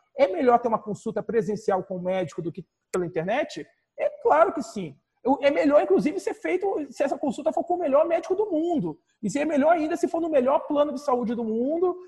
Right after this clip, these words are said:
com o melhor exame do mundo, com o melhor remédio do mundo e tudo mais. Eu, ninguém vai falar que não é.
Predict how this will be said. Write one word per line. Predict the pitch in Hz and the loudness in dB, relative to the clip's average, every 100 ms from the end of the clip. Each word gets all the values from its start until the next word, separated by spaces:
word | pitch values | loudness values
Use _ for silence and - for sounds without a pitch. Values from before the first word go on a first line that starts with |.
| - | -6
com | 254 | -2
o | 269 | 2
melhor | 247 247 285 | 4 4 2
exame | 190 247 247 | 2 0 0
do | 208 226 | -2 -2
mundo, | 208 269 320 294 | -2 -2 -2 -2
com | 277 | -2
o | |
melhor | 247 254 | 0 0
remédio | 254 233 233 | 0 -2 -4
do | 233 | -6
mundo | 233 269 | -8 -8
e | |
tudo | 427 508 | -8 -4
mais. | - 240 | -2 0
Eu, | 247 247 - | -2 -6 -12
ninguém | 233 240 330 | -10 -6 -4
vai | 415 | -6
falar | - 262 233 | -4 0 0
que | 226 | -2
não | 208 | -4
é. | 165 | -4